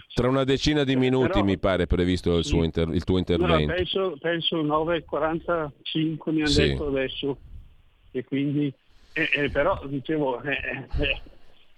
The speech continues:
Speaker 2: qui siamo abbastanza abituati a queste cose, purtroppo devo dire, siamo abbastanza abituati a questi interventi un po' infelici, diciamo. La posizione dell'Europa cristiana qui viene spesso dimenticata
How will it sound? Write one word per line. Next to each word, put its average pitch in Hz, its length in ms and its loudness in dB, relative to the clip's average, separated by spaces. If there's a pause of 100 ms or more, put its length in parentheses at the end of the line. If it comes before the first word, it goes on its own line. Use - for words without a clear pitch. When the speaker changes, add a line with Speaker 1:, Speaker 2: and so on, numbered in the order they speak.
(200)
Speaker 2:
qui 190 320 0 (100)
siamo 160 280 0
abbastanza 165 400 -2
abituati 160 540 0
a 180 60 -2
queste 156 300 -6
cose, 139 300 -4
purtroppo 147 640 -2
devo 135 220 -2
dire, 143 420 -2 (380)
siamo 160 240 -4
abbastanza 165 380 -2
abituati 151 580 0
a 151 60 -4
questi 151 280 -4
interventi 135 520 -2
un 139 120 -2
po' 143 140 -2
infelici, 139 640 -2 (500)
diciamo. 139 420 -2 (1600)
La 143 120 -4
posizione 175 720 0
dell'Europa 170 640 0
cristiana 151 600 -2
qui 151 160 -4
viene 175 200 0
spesso 143 280 -4
dimenticata 127 920 -4